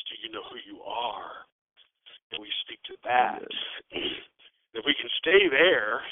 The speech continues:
Speaker 1: you know, the doing follows the being. Who we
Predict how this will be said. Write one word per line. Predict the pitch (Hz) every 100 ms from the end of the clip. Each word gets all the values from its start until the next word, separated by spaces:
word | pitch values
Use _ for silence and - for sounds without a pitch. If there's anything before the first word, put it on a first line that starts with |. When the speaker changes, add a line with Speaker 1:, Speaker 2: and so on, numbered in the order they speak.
| -
Speaker 1:
you | 139
know, | 120 117 131 _ - - - -
the | 131
doing | 160 165 151 135
follows | - 151 151 131 120 123
the | -
being. | 135 151 143 135 - -
Who | 143
we | 143